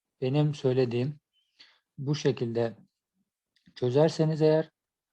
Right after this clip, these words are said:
e, nitelik olarak doyuma ulaşmış olursunuz. Nitelik peşinde koşmak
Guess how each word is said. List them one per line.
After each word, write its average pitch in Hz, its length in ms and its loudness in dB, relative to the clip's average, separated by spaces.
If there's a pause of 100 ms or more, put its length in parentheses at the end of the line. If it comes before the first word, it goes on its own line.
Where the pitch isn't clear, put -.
(460)
e, 113 360 -4 (640)
nitelik 147 460 2
olarak 127 460 2 (300)
doyuma 139 400 2
ulaşmış 131 600 -2
olursunuz. 147 680 -2 (500)
Nitelik 151 460 0
peşinde 131 600 0 (300)
koşmak 135 560 0